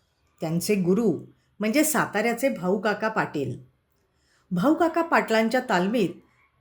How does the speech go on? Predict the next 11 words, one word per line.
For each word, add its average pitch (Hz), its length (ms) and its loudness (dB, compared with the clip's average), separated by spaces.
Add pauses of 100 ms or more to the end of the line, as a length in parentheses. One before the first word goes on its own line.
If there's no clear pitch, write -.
तब्बल 233 480 2
दहा 196 360 2
वर्ष 311 300 0
उमेदवारी 220 560 2
करून 226 440 0 (400)
मधुकाका 226 600 -2 (160)
बऱ्याच 180 420 -2
मिठाया 247 400 0
बनवायला 233 420 0
शिकले 208 300 0
होते. 226 460 -6